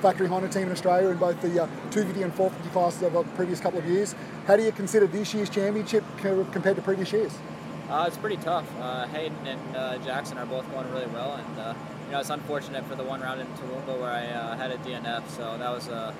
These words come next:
Speaker 2: that was a bummer. I kinda, you know, threw the championship away right then and there,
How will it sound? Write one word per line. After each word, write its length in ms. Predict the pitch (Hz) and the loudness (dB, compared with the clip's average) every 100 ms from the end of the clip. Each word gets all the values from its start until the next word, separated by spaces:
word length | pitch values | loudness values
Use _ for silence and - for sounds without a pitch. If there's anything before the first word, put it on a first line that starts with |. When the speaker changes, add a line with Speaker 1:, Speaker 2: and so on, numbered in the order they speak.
| - | -8
Speaker 2:
that 100 | 151 | -2
was 120 | 156 143 | -2 0
a 40 | |
bummer. 300 | 127 127 127 | -4 -4 -4
I 60 | 123 | -6
kinda, 340 | 127 123 117 - - - - - | -6 -6 -6 -8 -12 -12 -12 -10
you 60 | 131 | -8
know, 120 | 123 | -6
threw 160 | 139 131 | -6 -8
the 120 | - | -6
championship 400 | 127 123 127 123 | -8 -8 -8 -6
away 240 | 120 117 | -4 -4
right 200 | 120 117 | -4 -6
then 140 | 120 117 | -6 -8
and 120 | 117 | -8
there, 200 | 117 | -6